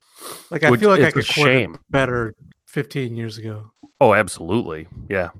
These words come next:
Speaker 2: I, I have, like,
Speaker 1: I need
Speaker 2: maybe a dozen of my favorite episodes that I can quote, like, really well,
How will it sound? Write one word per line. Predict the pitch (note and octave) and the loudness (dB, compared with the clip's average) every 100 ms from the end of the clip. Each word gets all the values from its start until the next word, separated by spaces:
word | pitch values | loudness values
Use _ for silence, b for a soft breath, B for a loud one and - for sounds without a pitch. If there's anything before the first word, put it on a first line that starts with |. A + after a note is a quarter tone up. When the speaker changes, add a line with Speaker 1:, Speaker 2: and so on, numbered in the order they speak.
| - _ _ _ - | -20 _ _ _ -2
Speaker 2:
I, | B2+ C#3 - | 0 0 -2
I | B2 | -2
have, | C3 A#2+ G#2 | 2 2 2
like, | G#2 F#2+ - - - | 0 -2 -4 -14 -8
Speaker 1:
I | |
need | C#3 F3+ F3 B B B B B _ | -4 -4 -4 B B B B B _
Speaker 2:
maybe | A#2 A2 | 0 2
a | G2+ | 0
dozen | F#2+ A#2 G#2 G#2 G2 | -2 2 2 2 -4
of | F2 | -4
my | F#2+ | -6
favorite | E2+ G2 F#2 F2+ | -2 0 0 -2
episodes | - F#2 G2 F#2 E2 | -6 -4 -2 -2 -6
that | - F#2 | -6 -6
I | |
can | F2+ F#2 | -6 -10
quote, | - - F#2+ F#2 - - | -6 0 0 0 -8 -10
like, | F#2 - | -10 -4
really | F#2 F2+ | -2 0
well, | E2+ F2+ F2+ G2 | 0 2 2 0